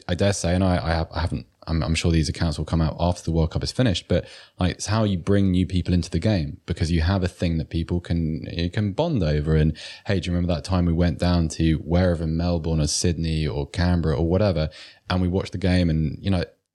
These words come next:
that is, that's the essence of the game, right? And, um,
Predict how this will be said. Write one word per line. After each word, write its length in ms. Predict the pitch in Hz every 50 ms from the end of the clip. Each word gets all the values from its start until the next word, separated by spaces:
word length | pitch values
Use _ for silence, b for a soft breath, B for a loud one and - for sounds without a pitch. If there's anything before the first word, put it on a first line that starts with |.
| _ -
that 200 | 113 107 104 -
is, 220 | 104 104 92 - - _ _ _
that's 220 | - 104 - - -
the 80 | - -
essence 460 | 98 98 90 - - 98 - - -
of 80 | 82 80
the 80 | 92 80
game, 400 | - 104 110 104 85 73 - 71
right? 280 | 67 71 85 95 95 -
And, 280 | - 90 92 92 85 - B B B B B B B B B -
um, 400 | 92 98 98 95 95 92 90